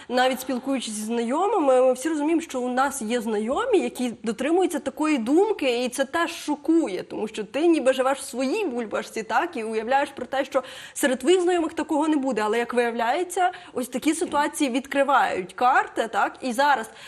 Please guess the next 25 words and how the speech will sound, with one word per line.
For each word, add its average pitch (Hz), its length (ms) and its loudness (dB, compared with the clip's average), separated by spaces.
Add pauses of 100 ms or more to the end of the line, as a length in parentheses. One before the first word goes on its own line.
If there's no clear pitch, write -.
(320)
чи - 180 2
є 285 200 4
можливість 330 480 2
достукатися 196 720 -6
до 175 120 -4
цих 196 260 -10
людей, 175 400 -6
якось 233 340 -6
їм 277 240 0
пояснити 302 880 -2
і, 247 300 -2 (280)
е, 233 280 0
зрозуміти, 285 540 2
що 269 180 -6
їм 262 160 0
потрібно 277 400 -2
змінювати 247 580 0
свій 247 360 -2
світогляд 233 600 -4
навколо 269 480 -2
і 247 100 0
трошки 240 320 -6
відкривати 254 540 -2
свої 190 300 -6
рамки? - 500 -10